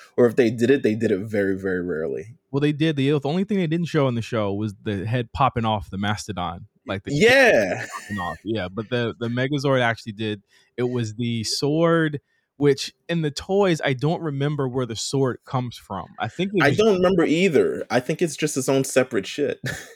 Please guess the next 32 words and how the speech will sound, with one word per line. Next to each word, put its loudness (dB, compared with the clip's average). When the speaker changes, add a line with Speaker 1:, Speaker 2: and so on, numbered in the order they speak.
Speaker 2:
Right, -2
because -2
the -2
sword, 2
remember, 0
it -6
came 0
out 0
the -6
ground, 0
so -4
it 0
actually 2
didn't 2
come 0
out 4
of -2
the -2
actual -4
Zords. -4
But 2
Speaker 1:
No, 4
not 4
at 8
all. 6
<laughs> -20
Speaker 2:
when 0
it 4
was -2
fully 0
kitted 0
out 2